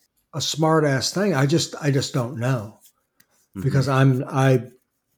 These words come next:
Speaker 1: I couldn't tell you. I, I don't know why I would, if I'm thinking outdoors, I would just use a spar urethane. I wouldn't even think of thinning it.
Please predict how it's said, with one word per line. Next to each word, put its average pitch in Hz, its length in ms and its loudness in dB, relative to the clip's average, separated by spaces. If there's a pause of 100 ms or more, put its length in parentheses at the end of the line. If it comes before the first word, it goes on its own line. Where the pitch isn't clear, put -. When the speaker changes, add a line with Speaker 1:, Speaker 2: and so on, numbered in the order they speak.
(920)
Speaker 1:
I 143 160 2
couldn't 135 360 -4
tell 131 240 -2
you. 123 220 -6
I, 147 280 2
I - 20 8
don't 170 200 6
know 156 120 2
why 139 300 2
I 131 80 2
would, 123 320 -4 (280)
if 160 140 0
I'm 165 160 8
thinking 180 400 0
outdoors, 139 1040 0 (800)
I 147 120 2
would 139 120 2
just 139 200 -2
use 117 160 -6
a 110 60 -14
spar 117 320 -8
urethane. 117 520 -6
I 120 100 -4
wouldn't 123 200 -4
even 113 220 -8
think 120 480 -10
of 107 580 -12 (1400)
thinning 110 440 -8
it. - 100 -18